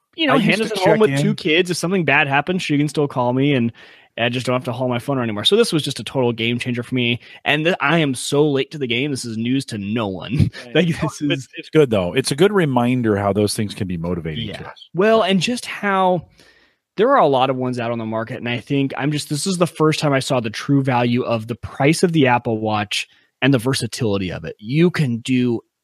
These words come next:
Speaker 1: everything with this. Has a lot of storage. I think this thing has twelve gigs of storage. So, I mean, that's a lot of music if you wanna throw your music on there. But with cellular, you can also stream your music. So I wouldn't need to store anything if I didn't want to. Uh, I put it on there just 'cause it's a lot easier. Just a,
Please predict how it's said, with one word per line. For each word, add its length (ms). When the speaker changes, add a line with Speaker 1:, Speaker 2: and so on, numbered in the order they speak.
Speaker 1:
everything 840
with 200
this. 380
Has 240
a 40
lot 260
of 100
storage. 240
I 40
think 120
this 100
thing 100
has 140
twelve 420
gigs 380
of 120
storage. 580
So, 100
I 40
mean, 80
that's 120
a 40
lot 240
of 60
music 320
if 100
you 80
wanna 140
throw 160
your 80
music 200
on 120
there. 120
But 140
with 160
cellular, 640
you 80
can 100
also 200
stream 360
your 100
music. 420
So 140
I 20
wouldn't 280
need 260
to 100
store 320
anything 220
if 120
I 60
didn't 180
want 260
to. 240
Uh, 80
I 120
put 140
it 60
on 100
there 100
just 120
'cause 80
it's 120
a 60
lot 140
easier. 400
Just 220
a, 300